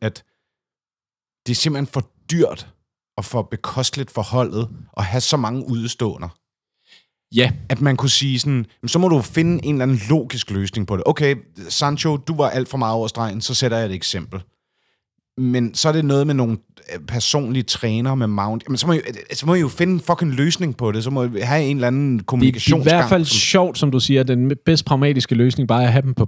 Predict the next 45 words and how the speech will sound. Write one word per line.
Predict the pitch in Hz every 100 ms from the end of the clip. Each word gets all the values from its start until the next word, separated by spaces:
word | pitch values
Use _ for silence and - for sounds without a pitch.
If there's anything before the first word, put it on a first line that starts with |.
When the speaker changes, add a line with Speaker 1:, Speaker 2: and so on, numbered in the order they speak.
| -
Speaker 2:
bænken, | 143 143 - 104 - -
Speaker 1:
Jamen, | 139
det | 151
er |
det. | 160
Speaker 2:
mens | 117 117
vi | 117
alle | 123
sammen | 120 120
sidder | - 135 113
og | 104
undrer | 117 135 127
os | 104 -
helt | 135 104
op | 107 113
i, | 107 101 85 60 - _ _ _ 73
altså, | 95 104 92 78 58
op | 113
i | 101
himlen | 123 147 131
over, | 101
hvad | 95 98
fanden | 117 117
der | 104
er, |
der | 104
foregår. | - 104 104 87 - _ _
Speaker 1:
Og | 107
så |
ved | 143 156
jeg | 147
ikke, | 147
om | 147
det | 143
er | 147
den | 139
der, | 120 104 82 - - _ _ _ - _ _ _ _ _ _ -
den | 131
der | 131
afvejning | 104 120 131 135 113 107 98
af, | 113 90
at | 101
hvis | 107 104
han | 113 107
først | - 131 131 -